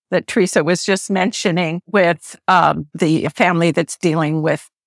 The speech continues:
alcoholism or something. "So if you imagine, what would you be doing if you were valuing your resilience? What would you be doing when you're trusting that what you have to say is important,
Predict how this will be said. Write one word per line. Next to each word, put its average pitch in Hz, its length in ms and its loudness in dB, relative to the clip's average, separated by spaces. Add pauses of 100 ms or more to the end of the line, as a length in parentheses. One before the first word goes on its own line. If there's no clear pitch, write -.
(180)
alcoholism 151 1040 0
or 151 120 -2
something. - 500 -4 (280)
"So - 160 -2 (120)
if 330 320 0
you 294 400 4
imagine, 202 800 0 (420)
what - 160 2
would - 220 2
you 320 140 4
be 269 140 4
doing 190 580 0
if 196 240 0
you 202 320 2
were 220 220 2
valuing 185 760 0
your 170 240 2
resilience? 160 840 -4 (100)
What 196 320 2
would 294 160 0
you 277 140 2
be 214 340 2 (540)
doing 214 560 2 (120)
when 185 200 0
you're 180 140 2
trusting 185 800 -2 (540)
that 196 180 0
what 190 180 2
you 214 300 2
have 180 440 0
to - 140 -4
say 160 400 0
is 165 160 0
important, 160 920 -4